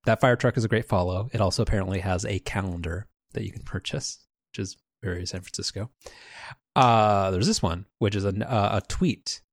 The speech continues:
uh, or a tweet that, uh, the bad man sent last week.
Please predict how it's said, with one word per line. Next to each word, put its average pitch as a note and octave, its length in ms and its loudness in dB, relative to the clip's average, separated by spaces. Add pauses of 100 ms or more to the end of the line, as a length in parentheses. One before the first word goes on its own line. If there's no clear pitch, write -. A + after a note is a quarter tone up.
(200)
uh, G2 380 4
or G#2 120 4
a B2 160 2
tweet - 340 2 (200)
that, G#2+ 480 2 (200)
uh, G2 380 2 (340)
the A2+ 140 2
bad F#2+ 240 2
man F2 340 -6
sent - 500 -2 (560)
last F#2+ 260 0
week. F#2 300 -10